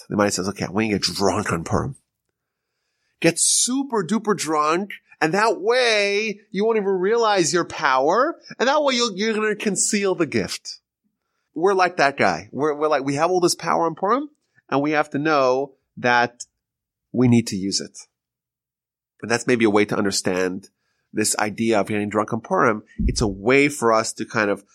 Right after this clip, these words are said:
to make it fair with so much ability. We're, we're, we're like the high priest going into the temple. Like we, even though we're not invited, but we're still allowed to come in. That's the power of the day, but it is detracted, so to speak, by making us focus on all the other things.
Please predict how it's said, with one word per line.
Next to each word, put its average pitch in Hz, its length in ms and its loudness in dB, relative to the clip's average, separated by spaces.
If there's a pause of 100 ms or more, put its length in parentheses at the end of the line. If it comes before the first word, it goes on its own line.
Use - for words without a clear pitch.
(200)
to 120 120 -2
make 165 320 0
it 165 60 2
fair 143 640 0 (120)
with 110 200 -2
so 175 220 2
much 190 240 0
ability. 131 440 2
We're, 107 260 -2
we're, 131 200 -2
we're 123 180 -2
like 139 180 0
the 127 60 2
high 156 220 2
priest 175 340 -2
going 160 220 2
into 156 220 -2
the 120 100 -6
temple. 160 460 2
Like 117 160 2
we, 131 160 -2 (260)
even 254 260 0
though 208 120 0
we're 208 80 0
not 202 140 0
invited, 190 300 0
but 160 100 0
we're 139 120 0
still 185 240 0
allowed 156 300 2
to 147 80 -4
come 156 220 0
in. 285 360 0 (340)
That's 170 200 0
the 165 80 -2
power 175 380 2
of 147 80 -2
the 156 80 -2
day, 175 480 2 (240)
but 147 240 2
it 147 100 2
is 139 220 2
detracted, 151 680 2
so 117 140 0
to 110 80 -2
speak, 113 320 -2
by 104 220 2
making 120 280 -2
us 104 120 -2
focus 117 320 0
on 110 60 0
all 107 100 2
the 104 100 0
other 107 140 2
things. 85 480 -6